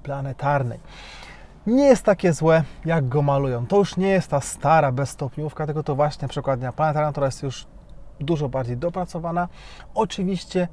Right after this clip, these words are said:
wciąż silnik benzynowy, aby się napędzić, wchodzi na obroty. Taka jest jakby tutaj po prostu zasada działania i tak już będzie. Natomiast kto z Was wciska gaz do podłogi? Nie, wciskamy go na chwilę, ruszamy,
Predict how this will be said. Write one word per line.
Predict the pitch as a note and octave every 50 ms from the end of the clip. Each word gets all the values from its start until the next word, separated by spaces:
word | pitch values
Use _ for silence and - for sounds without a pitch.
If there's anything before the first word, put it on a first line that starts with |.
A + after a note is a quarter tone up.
| - -
wciąż | - - - - - - A3 G3 D3 A2+ - - - -
silnik | - - - - F#3 F3 D#3+ C#3+ C3
benzynowy, | B2 C#3 F#3 G3 F#3 E3 F3 E3+ F3+ F3+ E3+
aby | E3+ D#3 D3+ D#3 C#3+
się | - - D3
napędzić, | C#3 C3 - - C#3 C3 C3 B2+ F3 F#3+ - - - - - - -
wchodzi | - - - - F4+ D#4+ C4 G#3 F#3+
na | E3+ D3
obroty. | C#3 B2+ B2+ B2+ A#2+ A2+ - A2+ A2+ - - - - - - - - -
Taka | - B3+ C4 C4 - A3
jest | F#3+ -
jakby | G3+ F3+ E3 D3+ D3+ D#3+ E3 D#3+ D#3 -
tutaj | E3 D#3 - D#3
po | C3+ -
prostu | D3 C3+ - - C#3+ D3 C#3+ - - - - - - - - -
zasada | F3 F#3+ E3+ - D#3 C3+ C#3
działania | C#3 F3 F#3 F3+ D3+ B2 A2 - - -
i | C#3
tak | B2+ - - E3 E3 - -
już | D#3+ C#3+
będzie. | C#3+ F#3 F#3+ E3+ C#3 A#2 A#2+
Natomiast | A#2+ - C#3+ D3+ D#3 D3 - - - -
kto | - - - F3+ G#3 F#3+
z | D3+ B2+
Was | B2 D#3 C3 A2 - - - - -
wciska | - - - E3+ D#3+ - - E3 C3+
gaz | C#3 C#3+ C#3 B2
do | B2+ B2
podłogi? | - A#2+ A2+ A#2 A#2 A#2 C#3
Nie, | G3 A3+ E3+
wciskamy | D3 - - - - G3 F#3 F3+
go | F3+
na | F#3 F3+
chwilę, | - - G3 F#3 G3 A3 A#3 - - - - - - - - - - - - - - - - -
ruszamy, | - E3 D3+ - - E3+ D#3+ D#3+ F3 G3 G#3+